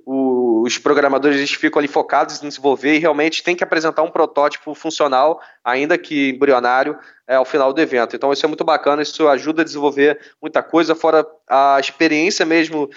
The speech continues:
é, educacional, empreendedora, de você passar por uma, por uma prototipação de um, de um, de um negócio e de um, de um produto durante um, um final de semana. É alguma coisa muito intensa, muito legal.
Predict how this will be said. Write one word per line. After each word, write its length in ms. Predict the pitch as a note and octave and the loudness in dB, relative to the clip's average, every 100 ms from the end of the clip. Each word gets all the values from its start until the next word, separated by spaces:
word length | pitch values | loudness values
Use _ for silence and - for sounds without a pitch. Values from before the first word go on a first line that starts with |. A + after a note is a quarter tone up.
| - _ | -18 _
é, 260 | C3 C3 C3 | 0 2 2
educacional, 680 | C#3 D#3 D#3 - C#3 C#3+ D#3+ | 0 0 0 0 0 2 0
empreendedora, 760 | D#3 D#3+ D#3 D3 - D3 F3 | 0 0 2 0 2 2 2
de 80 | E3 | 0
você 200 | C3+ C#3+ | -6 -8
passar 360 | - D3 - C#3 | -2 -2 0 -4
por 120 | - | -4
uma, 560 | D3+ D3 C#3+ C3+ B2 - - _ _ _ _ | -2 0 2 2 0 -4 -14 _ _ _ _
por 100 | B2+ | -8
uma 340 | C3 C3 B2+ | -2 0 0
prototipação 840 | B2 F3 F3 F3+ - C#3 - D#3 D#3+ | 2 0 0 -2 -2 -2 0 0 0
de 100 | D#3 | -2
um, 360 | D3+ D3 B2+ | -6 -6 -8
de 100 | A2+ | -6
um, 180 | C3 B2+ | -4 -4
de 140 | A#2 C3+ | -2 0
um 40 | |
negócio 520 | C3 A2+ B2+ D#3+ D#3+ | 2 2 2 2 -2
e 40 | B2+ | -6
de 100 | C#3+ | -4
um, 160 | C3+ | -4
de 100 | C3 | -6
um 40 | C3+ | -4
produto 560 | D3 C3+ C3 C#3 C#3+ | 2 2 2 -2 -2
durante 420 | C#3+ C3+ C3 C3 D3 | -2 0 2 0 0
um, 480 | B2+ A#2+ A#2+ A2 - | 0 0 -4 -10 -14
um 80 | A#2+ | -8
final 180 | - C3 | -4 -2
de 60 | |
semana. 300 | C3 B2 A#2 | 0 0 2
É 20 | A2+ | 0
alguma 200 | A2+ A#2 | 0 -2
coisa 180 | B2+ | -2
muito 200 | B2+ C3+ | -2 -4
intensa, 380 | C#3+ - C3 C3 | -6 -2 -2 -2
muito 180 | C3+ C#3 | -6 -2
legal. 360 | D3 A2+ G#2 | 0 2 0